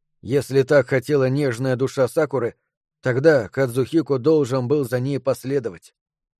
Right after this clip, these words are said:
Будь он более красноречив, Кадзухико мог бы выразить свои чувства в какой-то эффектной фразе. Например, «Я должен умереть в ее честь».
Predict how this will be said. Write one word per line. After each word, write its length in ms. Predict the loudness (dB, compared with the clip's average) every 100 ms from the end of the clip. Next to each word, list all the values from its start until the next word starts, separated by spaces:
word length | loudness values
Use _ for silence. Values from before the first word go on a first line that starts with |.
| _ -6
Будь 240 | -4 -2
он 140 | -2
более 280 | 4 4 4
красноречив, 680 | 2 -2 -2 -4 -2 -4 -6 _ _ _ _ -2
Кадзухико 640 | -2 0 -2 0 0 0
мог 200 | 0 0
бы 140 | 2
выразить 460 | 2 2 2 0 -6
свои 200 | -2 -4
чувства 360 | -2 -6 -4 -6
в 60 |
какой-то 500 | -4 -4 -2 -2 -4 -6 _ _
эффектной 460 | -4 0 0 0 -2
фразе. 460 | 2 2 0 -10 _ _ _
Например, 580 | -4 -2 0 2 2 0 _ _ _ -14
«Я 240 | -2 2
должен 420 | 2 2 0 -2 -4
умереть 460 | -2 0 0 -2
в 60 | -2
ее 180 | 2 2
честь». 460 | 0 -6 -6 _